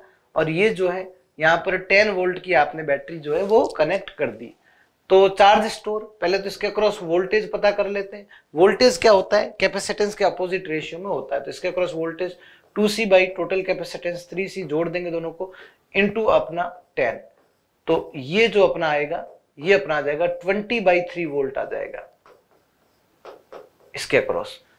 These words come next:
तो ट्वेंटी by थ्री into C, Q अब पता करना है तो Q बराबर क्या होता है? सीवी। तो कितना हो जाएगा? ट्वेंटी by थ्री into C, C कितना है? सिक्स into ten to the power minus का सिक्स।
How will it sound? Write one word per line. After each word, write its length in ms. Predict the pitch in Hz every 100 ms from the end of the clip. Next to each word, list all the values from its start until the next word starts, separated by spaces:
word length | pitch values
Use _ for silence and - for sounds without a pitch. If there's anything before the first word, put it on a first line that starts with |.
| -
तो 60 | 160
ट्वेंटी 420 | 160 202 214 247
by 200 | 220 220 -
थ्री 340 | - 240 247 -
into 300 | 226 226 233 202
C, 240 | - 135 131
Q 220 | - 220 220
अब 120 | - -
पता 200 | 190 208
करना 240 | 202 202
है 80 | 214
तो 60 | 208
Q 220 | - 208
बराबर 340 | 202 202 190 202
क्या 160 | 202
होता 160 | 151 139
है? 60 | 139
सीवी। 420 | - 202 202 202 _ _ _ _ -
तो 80 |
कितना 240 | 160 180 190
हो 100 | 165
जाएगा? 300 | 143 131 131 - _ _
ट्वेंटी 400 | 175 185 185 226
by 180 | 202 196 202 190
थ्री 180 | - 208 214 - _ _ _ _ _ _ - -
into 340 | 196 202 220 220 - - _ _ _
C, 220 | - - 185 120 -
C 220 | - 220
कितना 280 | 208 202 208
है? 80 | 202
सिक्स 380 | 208 226 - -
into 300 | 190 180 196 190 - - _ -
ten 160 | 180
to 140 | 180 202
the 100 | 185
power 240 | 175 170 165
minus 400 | 151 156 180 -
का 180 | 202 208 - -
सिक्स। 340 | - - -